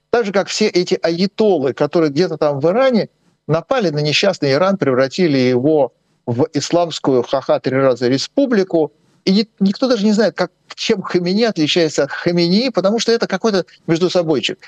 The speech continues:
И если бы, предположим, какой-нибудь иранский, например, аятолла захотел внимания всеобщего, он бы что для этого? Полетел бы в космос? Он бы для этого открыл бы что-нибудь невероятное, показал бы, что у него лучший в мире университет, и Иран — это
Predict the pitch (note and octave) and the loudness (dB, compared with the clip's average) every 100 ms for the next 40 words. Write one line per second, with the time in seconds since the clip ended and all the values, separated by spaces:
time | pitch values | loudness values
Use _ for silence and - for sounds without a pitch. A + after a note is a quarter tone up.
0 | - - D3+ F3+ E3 C#3+ D3+ D#3 E3+ C#3+ | -8 -2 0 2 0 0 0 0 0 0
1 | C3 B2+ D3+ C3 C3 C#3 C3+ C#3+ - B2 | -2 0 0 0 -2 0 0 0 -2 -2
2 | B2 A#2 D3+ B2+ A#2+ A#2+ C3 C#3+ B2+ C3+ | -2 0 2 2 2 0 0 0 -2 -4
3 | B2+ B2+ A#2+ B2+ B2+ B2+ B2 A#2 D3 A#2+ | 0 0 0 0 0 0 0 0 0 0
4 | - A#2+ A#2+ - _ D#3 E3 F3 - F3 | 0 0 0 -4 _ -2 0 -4 -2 -2
5 | C#3 B2+ A#2+ C#3 D#3 G3+ F3+ - D#4 - | 0 0 -2 -2 0 0 -2 -2 -2 0
6 | A2+ - - _ _ _ D#3+ D#3+ D#3 F#3+ | -4 -4 -14 _ _ _ 0 2 2 0
7 | F#3 E3+ D#3 C#3+ D3 C#3+ - F#3+ E3+ D#3 | 2 2 2 2 -2 -2 0 0 2 0
8 | C#3+ C#3+ B2 - E3 D3+ C#3 D3+ D3 D3+ | 0 -2 -2 -2 -2 -2 -2 -2 0 0
9 | D3+ F#3+ F#3+ D3+ C#3 - C3 D#3 D#3+ C3+ | 0 0 0 -2 -2 -2 0 0 0 -2
10 | - C#3+ C#3 D#3 - C3+ C3+ D3+ D3 C#3+ | -2 0 2 0 0 0 2 2 2 2
11 | C#3+ C3 - - F3 - C#3 C3 D#3+ D3 | 0 0 -2 0 -2 0 0 2 2 0
12 | B2+ C#3 | 0 -2